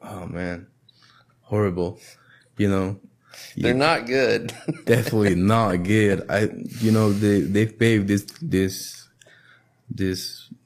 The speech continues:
Speaker 1: a small distance, but there's a lot more to go. And I think that's gonna attract a lot of m-, or more tourist people, and it's gonna create a lot of more jobs too.
Speaker 2: Do you like the tourism and the growth, or do you not like it? What's your opinion?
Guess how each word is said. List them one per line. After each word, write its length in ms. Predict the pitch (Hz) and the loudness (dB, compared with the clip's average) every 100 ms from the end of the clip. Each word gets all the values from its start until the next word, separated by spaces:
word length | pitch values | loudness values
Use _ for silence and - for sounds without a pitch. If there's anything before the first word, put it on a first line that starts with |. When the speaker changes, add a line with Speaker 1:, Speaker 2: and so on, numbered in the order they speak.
| _ _ - - | _ _ -10 -8
Speaker 1:
a 80 | |
small 320 | 87 98 92 92 | -4 0 2 2
distance, 540 | 95 95 - 71 - | 0 -2 -4 -8 -8
but 340 | - 76 73 - _ _ | -4 -4 -4 -8 _ _
there's 300 | - 87 - | -2 -2 -2
a 40 | - | -6
lot 240 | 85 87 | -2 0
more 220 | 85 92 | 0 -2
to 200 | 95 - | -2 0
go. 320 | 95 98 95 101 _ _ - - _ - | 2 2 0 -6 _ _ -20 -20 _ -4
And 180 | 95 92 | -2 0
I 80 | |
think 340 | 90 101 90 90 | 0 0 0 2
that's 220 | 90 - | -2 -4
gonna 420 | - 90 92 87 | -4 -2 -4 -6
attract 520 | - 87 - 104 95 90 | -8 -10 -2 0 0 0
a 40 | |
lot 200 | 92 90 | 0 2
of 60 | 90 | 2
m-, 180 | 92 73 | 0 0
or 200 | 90 90 | -2 0
more 280 | 90 85 | 0 -2
tourist 500 | 82 - 98 90 87 - | -4 -2 2 2 0 -4
people, 420 | 85 - 85 87 | -4 0 0 0
and 180 | 87 82 | -2 -4
it's 140 | 87 | -4
gonna 240 | 92 90 | -4 -4
create 300 | 85 87 82 | -4 -2 0
a 100 | 82 | 0
lot 180 | 85 90 | -2 -4
of 80 | 80 64 - | -4 -6 -4
more 220 | 90 82 | -4 -2
jobs 460 | 90 78 76 - - | -2 -2 -2 -8 -12
too. 320 | 80 76 92 _ _ - - - - | -6 -6 -8 _ _ -20 -20 -20 -10
Speaker 2:
Do 120 | 113 | -2
you 160 | 139 147 | 0 0
like 400 | 107 113 123 - | 0 0 -2 -8
the 80 | 135 | -10
tourism 600 | - 120 120 117 123 123 | -4 0 0 -2 -4 -4
and 120 | 113 | -4
the 60 | |
growth, 580 | 98 113 117 139 143 - | -4 0 2 2 -2 -2
or 160 | 117 113 | 0 0
do 140 | 98 | 0
you 400 | 104 104 98 92 | -6 -6 -8 -8
not 280 | 92 104 - | -4 -4 -4
like 260 | 85 82 - | -6 -8 -10
it? 160 | - - | -16 -8
What's 200 | 107 - | -6 -2
your 80 | 95 | -4
opinion? 520 | 85 90 85 73 | -4 -10 -10 -14